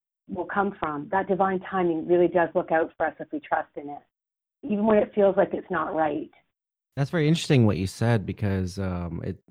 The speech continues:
Speaker 2: it, it has me thinking of maybe having to play different hats or different sides, like, you know, the businesswoman, uh, versus maybe, you know, more of a writer, more of a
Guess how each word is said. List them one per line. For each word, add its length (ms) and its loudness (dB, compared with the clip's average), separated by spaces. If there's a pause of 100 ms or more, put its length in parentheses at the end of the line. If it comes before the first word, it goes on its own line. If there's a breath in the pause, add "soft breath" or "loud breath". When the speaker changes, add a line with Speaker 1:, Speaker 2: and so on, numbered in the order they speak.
(100)
Speaker 2:
it, 300 -8
it 120 -6
has 260 0
me 100 4
thinking 460 2
of 340 0
maybe 460 0
having 360 2
to 60 4
play 240 4
different 440 4
hats 580 -2 (240)
or 120 -2
different 340 2
sides, 640 -2
like, 260 -4 (360 soft breath)
you 80 0
know, 60 2
the 120 2
businesswoman, 1160 6
uh, 260 -6
versus 440 -6
maybe, 400 -2
you 80 -2
know, 180 -2 (360 soft breath)
more 160 2
of 100 -4
a 240 -2 (840)
writer, 560 0
more 160 2
of 100 -10
a 220 -6